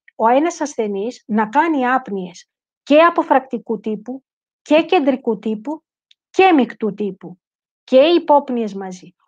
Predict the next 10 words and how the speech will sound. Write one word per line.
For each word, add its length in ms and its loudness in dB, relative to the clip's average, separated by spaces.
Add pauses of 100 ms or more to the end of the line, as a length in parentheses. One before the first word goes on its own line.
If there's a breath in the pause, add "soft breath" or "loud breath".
(160)
Όλα 260 2
αυτά 220 0
τα 120 -2
φαινόμενα 720 -2
στην 260 -6
πορεία 420 0
της 200 -10
πολυπνογραφίας 1000 -6
είναι 300 0
δυνατόν, 520 -2